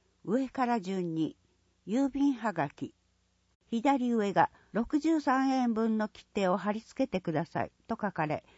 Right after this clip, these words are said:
右側に郵便番号七四五の八六五五、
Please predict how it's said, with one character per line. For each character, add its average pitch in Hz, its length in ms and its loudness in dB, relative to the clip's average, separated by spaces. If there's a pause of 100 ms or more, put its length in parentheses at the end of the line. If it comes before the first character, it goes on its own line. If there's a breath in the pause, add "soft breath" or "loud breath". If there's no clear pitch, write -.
(200 soft breath)
右 285 320 2
側 262 300 4
に 214 340 -2
郵 302 280 2
便 311 280 4
番 247 300 0
号 170 360 0 (280)
七 262 380 0
四 277 300 2
五 220 140 0
の 180 140 0
八 185 340 -4
六 277 320 -4
五 180 240 0
五、 156 300 -2